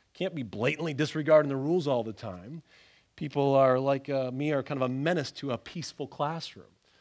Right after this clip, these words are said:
And sometimes they're just like, "That kid is just all around dumb. Why would he not just sit still? He's gonna get sent to the principal's office." Now, I know that not everyone neatly falls into one or the other of those two categories, but most of us understand what I'm talking about when we bring this up.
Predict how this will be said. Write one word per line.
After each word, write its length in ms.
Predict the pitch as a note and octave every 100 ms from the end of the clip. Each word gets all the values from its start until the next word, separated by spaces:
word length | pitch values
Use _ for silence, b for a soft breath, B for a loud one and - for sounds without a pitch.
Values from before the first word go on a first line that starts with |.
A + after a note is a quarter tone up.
| b b b _ -
And 160 | G#2+ C3
sometimes 460 | - D#3+ D3 B2
they're 80 | A2+
just 180 | B2+ -
like, 240 | A#2+ A2
"That 160 | - D#3+
kid 160 | - F3+
is 80 |
just 180 | - C#3
all 140 | A#2+ C3
around 220 | C3 B2 G#2 F2+
dumb. 300 | G#2+ D3+ - -
Why 160 | A2+
would 120 | E3
he 60 | D#3
not 200 | C#3+ C3
just 200 | C3+ -
sit 240 | - D#3
still? 540 | - - - E3 - - _
He's 160 | - G#2
gonna 180 | D3 E3+
get 120 | -
sent 180 | C3 A#2
to 60 |
the 60 | A2
principal's 440 | C3 B2+ - F#2
office." 560 | F2+ E2+ - - - - b b b b b b b b b _
Now, 100 | D#3+
I 60 | E3
know 160 | F#3+ A3
that 100 | F3+
not 200 | F3+ D#3+
everyone 500 | E3 F3+ E3+ D3+ D3+
neatly 300 | G3 A3 F3
falls 360 | - D#3 E3
into 120 | D#3
one 480 | C#3 B2 C3 C3 D3 -
or 140 | B2+
the 140 | C3 D#3
other 180 | B2+ C3
of 60 |
those 200 | A#2+ A#2
two 120 | -
categories, 600 | C3 - G#2 G#2+ G2+ A#2+
but 100 | B2+
most 260 | F3 G#3+ G#3+
of 60 | F3
us 120 | -
understand 420 | D3 D3+ - C#3
what 80 | D3
I'm 80 | D3
talking 340 | A3+ G#3+ D3
about 340 | A#2+ A2 A#2+
when 220 | C3 A2+ A2+
we 80 |
bring 240 | A2 A2 G#2
this 160 | A2 -
up. 240 | F3+ -